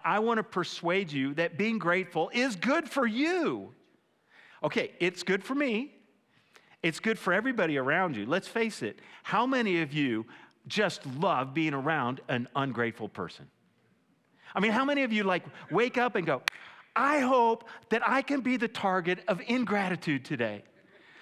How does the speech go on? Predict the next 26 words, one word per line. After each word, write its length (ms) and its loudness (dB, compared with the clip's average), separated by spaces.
I'd 100 0
like 180 2
to 60 0
meet 260 2
someone 360 2
who's 280 0
angry 640 2
and 200 0
bitter 480 2
and 140 2
resentful"? 680 0
Any-, 180 0
anybody, 480 2
like, 240 0
wake 220 2
up 160 0
in 80 0
the 60 0
morning 360 0
going, 240 2
"That's 340 0
my 200 2
day, 300 2
I'm 180 2
so 220 0
excited"? 560 0